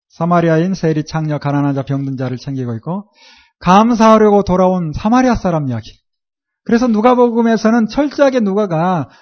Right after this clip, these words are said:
어떤 가난한 자 혹은 사마리아 사람들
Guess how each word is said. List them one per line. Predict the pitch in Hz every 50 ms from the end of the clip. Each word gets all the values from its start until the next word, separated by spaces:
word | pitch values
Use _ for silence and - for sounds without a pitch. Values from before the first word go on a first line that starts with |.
| _ _ _ -
어떤 | 208 - 247 240 233 233
가난한 | - 196 202 220 226 240 233 233 233
자 | 214 226 220 220 220 220 208 202 180 160 139 131 127 _ _ _ _ _ _ _ _
혹은 | - 202 214 214 226 220 202 180 156 160
사마리아 | - - 214 226 233 233 233 226
사람들 | 208 - 208 202 190 190 185 175 185 190 202 202 185 151